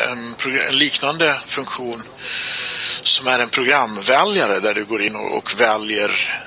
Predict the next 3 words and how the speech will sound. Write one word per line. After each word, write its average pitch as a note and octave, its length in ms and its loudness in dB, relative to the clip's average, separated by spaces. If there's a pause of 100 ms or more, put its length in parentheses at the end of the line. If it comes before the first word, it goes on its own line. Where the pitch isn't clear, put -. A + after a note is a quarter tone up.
(300)
eh, F#2 300 2 (1300)
att, - 340 0
eh, G#2+ 80 2